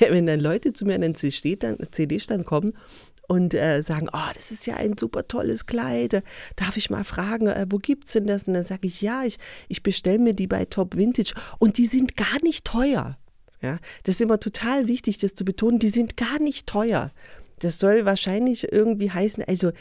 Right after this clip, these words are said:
ich hab mir jetzt nix Übertriebenes, Verrücktes geleistet, ne? Das, ich war vernünftig. Jakobsmuscheln sind scheiße teuer. Und es ist mir völlig egal, was die kosten.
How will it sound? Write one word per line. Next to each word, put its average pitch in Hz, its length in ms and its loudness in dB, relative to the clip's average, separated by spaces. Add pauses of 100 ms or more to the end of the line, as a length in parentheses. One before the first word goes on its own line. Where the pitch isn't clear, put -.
(200)
ich - 160 2
hab - 140 0
mir 226 80 4
jetzt 214 240 2
nix 302 240 4
Übertriebenes, 240 840 2
Verrücktes 196 600 2
geleistet, 127 600 -2
ne? 120 260 -4 (380)
Das, - 140 -2
ich - 160 -2
war 220 100 2
vernünftig. - 800 0 (1600)
Jakobsmuscheln 180 800 0
sind 160 260 -2 (140)
scheiße 160 880 -2
teuer. 110 480 -6 (1700)
Und 185 80 4
es 185 120 4
ist 165 140 -2
mir 165 360 2
völlig 302 460 0
egal, 233 320 0
was 160 180 -2
die - 100 -10
kosten. - 520 -10